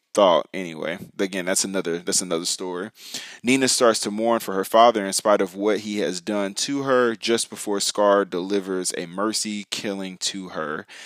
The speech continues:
Having realized that her future in this form can only be one of torment and suffering, using his destruction alchemy,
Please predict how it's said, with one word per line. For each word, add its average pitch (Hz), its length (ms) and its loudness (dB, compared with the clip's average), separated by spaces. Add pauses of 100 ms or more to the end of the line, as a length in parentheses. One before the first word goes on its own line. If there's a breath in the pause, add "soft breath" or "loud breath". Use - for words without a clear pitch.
(180 loud breath)
Having 117 360 2
realized 107 480 4
that 90 100 -2
her 92 120 -2
future 117 460 -4
in 98 160 -4
this 104 160 0
form 95 340 -6
can 92 220 -6
only 113 340 -4
be 98 320 -6
one 95 420 -4
of 85 220 -4
torment 117 480 -6
and 107 120 -4
suffering, 92 560 -4 (360 loud breath)
using 104 300 -4
his 98 180 -4
destruction 127 640 -2
alchemy, 90 540 -2